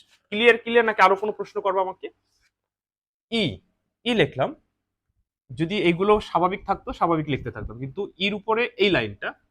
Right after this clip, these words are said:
তো উপরে লেখার জন্য এসইউপি লেখছি, লেখছি, লেখছি, কিন্তু আবার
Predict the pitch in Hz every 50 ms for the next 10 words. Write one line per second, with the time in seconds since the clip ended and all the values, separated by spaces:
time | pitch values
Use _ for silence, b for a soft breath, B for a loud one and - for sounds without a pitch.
0 | _ _ _ _ _ - - 139 131 - 202 180 - 226 220 220 220 214 - 214
1 | 214 202 202 254 240 190 156 156 - 190 175 - 208 208 202 202 202 - - -
2 | 294 339 - - - - - _ _ - 135 131 - - - 175 170 - - -
3 | 269 330 _ _ _ _ _ _ - 185 170 - - 175 214 220 233 185 185